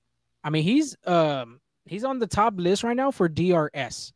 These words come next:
which means defensive runs saved. And he's played a good right field so far this season for the Padres. I mean, plus, I mean, the power numbers look good too. The R B Is look good. Uh, but yeah, I think he could have been a guy to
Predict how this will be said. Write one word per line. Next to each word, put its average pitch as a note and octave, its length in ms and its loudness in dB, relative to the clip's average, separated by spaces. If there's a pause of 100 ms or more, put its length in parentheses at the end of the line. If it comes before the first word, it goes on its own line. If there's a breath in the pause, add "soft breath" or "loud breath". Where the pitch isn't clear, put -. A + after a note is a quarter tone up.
(120)
which D3+ 240 -4
means D#3 300 -4
defensive D#3+ 540 -6
runs D#3 240 -2
saved. C3+ 460 -8 (1040)
And C3+ 160 -2
he's D4 160 2
played A#3 240 6
a D#3+ 60 4
good F#3 340 6
right D#3+ 280 2
field D3 520 -2
so - 260 -2
far C#3+ 240 -2
this C#3 160 -4
season C3 540 -8
for C#3+ 140 -8
the C3 80 -6
Padres. B2+ 380 -4
I C3+ 60 -6
mean, C#3 200 -4
plus, E3+ 380 0 (360 loud breath)
I C#3+ 60 -4
mean, D3+ 120 2
the D3 80 2
power E3 260 10
numbers E3 360 4
look D3+ 160 4
good D#3 220 4
too. D#3 200 2
The C#3+ 160 0
R D3 140 2
B C#3+ 140 2
Is D3 280 2
look C#3+ 160 -2
good. D3+ 340 2 (480)
Uh, C#3 300 2
but C3 240 -4
yeah, C#3+ 180 0
I D3+ 80 4
think F3 220 -4
he G3+ 140 0
could F3 160 4
have D#3 60 0
been D#3 220 2
a C#3+ 120 -8
guy D3 460 2
to C#3+ 360 0